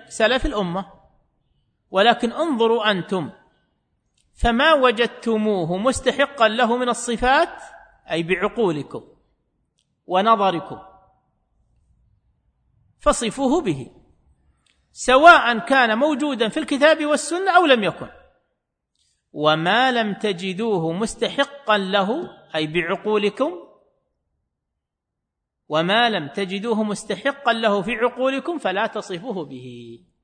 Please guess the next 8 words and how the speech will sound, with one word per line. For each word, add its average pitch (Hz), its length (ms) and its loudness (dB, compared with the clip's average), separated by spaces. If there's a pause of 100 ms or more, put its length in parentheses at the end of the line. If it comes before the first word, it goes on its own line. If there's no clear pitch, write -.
(920)
حتى 294 400 -2
لو 214 200 0
القرآن 202 440 -4
أثبت 277 460 -2 (1080)
فانفوه، 196 760 -4 (960)
لأن 196 360 -4
المقدم 190 600 -2
عندهم 208 560 -4